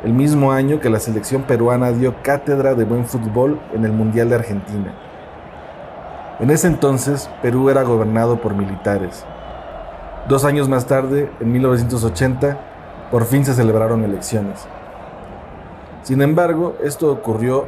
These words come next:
en el ocaso de una gran época futbolera para ese país,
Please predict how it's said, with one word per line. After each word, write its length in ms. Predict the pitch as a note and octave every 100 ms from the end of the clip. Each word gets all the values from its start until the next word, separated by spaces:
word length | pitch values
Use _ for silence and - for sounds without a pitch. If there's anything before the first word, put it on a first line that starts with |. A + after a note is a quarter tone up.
| -
en 140 | A#2
el 140 | A2+ A2+
ocaso 440 | A2+ D3+ D3 D3+
de 140 | B2
una 160 | B2 B2+
gran 260 | B2 B2 B2
época 360 | A#2 B2 A2
futbolera 680 | G#2+ G2 G2+ G#2+ B2 B2+ B2
para 160 | G#2 G#2
ese 200 | G2+ G#2
país, 500 | F#2+ F#2 G2 -